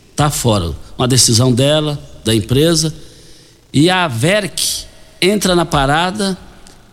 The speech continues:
não é que ela entra na parada, ela foi a segunda colocada.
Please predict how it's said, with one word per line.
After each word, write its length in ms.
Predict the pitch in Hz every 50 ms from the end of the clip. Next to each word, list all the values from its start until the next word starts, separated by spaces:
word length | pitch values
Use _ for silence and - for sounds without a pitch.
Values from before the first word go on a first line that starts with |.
| _ -
não 160 | - 139 139 175
é 80 | 233
que 100 | - -
ela 200 | 196 180 165 139
entra 280 | 135 147 147 - 123 117
na 100 | 117 107
parada, 380 | 90 - 107 95 92 104 117
ela 100 | 156 180
foi 200 | 165 - 202 208
a 60 | 214 175
segunda 520 | 135 - - 208 156 139 180 220 202 208
colocada. 840 | 208 - 190 190 180 - - - - 98 85 80 - - 57 -